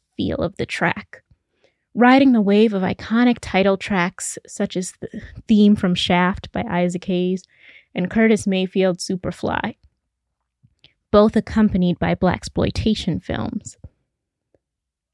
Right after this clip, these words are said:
While the lyrics to Trouble Man are simple <laughs> in comparison to the former tracks, it develops a much more musically complex track where the vocals complement the instrumentals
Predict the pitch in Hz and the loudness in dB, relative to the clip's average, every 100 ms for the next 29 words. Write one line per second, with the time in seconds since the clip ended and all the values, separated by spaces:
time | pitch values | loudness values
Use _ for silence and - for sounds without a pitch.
0 | _ - 214 226 214 208 269 320 330 - | _ 0 2 4 4 2 2 2 0 -2
1 | 202 - 254 240 226 220 226 190 190 - | -4 0 2 4 4 4 2 0 -2 -2
2 | - 349 220 208 233 _ - 240 240 240 | 4 4 4 0 -4 _ -4 0 4 4
3 | 226 220 196 214 214 - 208 220 180 185 | 4 2 2 2 2 0 -6 -4 -6 -4
4 | 226 240 180 - - - - - - _ | -4 -2 -4 -6 -10 -10 -16 -20 -20 _
5 | _ _ _ _ _ - 240 - 208 208 | _ _ _ _ _ -6 -4 -2 0 0
6 | 226 233 - - - 196 190 190 226 269 | 0 -2 -4 -12 -8 -6 -2 -2 -2 -2
7 | - 233 226 226 214 190 208 233 226 226 | -4 -2 0 0 0 2 2 2 0 -4
8 | 214 196 - 196 - - 190 180 - - | -6 -8 -8 -12 -12 -8 -8 -8 -14 -16
9 | - - 175 - - - - _ _ _ | -12 -10 -10 -10 -18 -20 -20 _ _ _
10 | _ 214 220 202 - 247 254 233 208 - | _ -4 -2 -2 0 0 0 0 -2 -4
11 | - 208 190 196 190 185 185 175 196 190 | -4 -4 -2 -4 -4 -4 -8 -6 -6 -6
12 | - - 180 185 185 - - - | -8 -4 -2 -2 -4 -6 -10 -12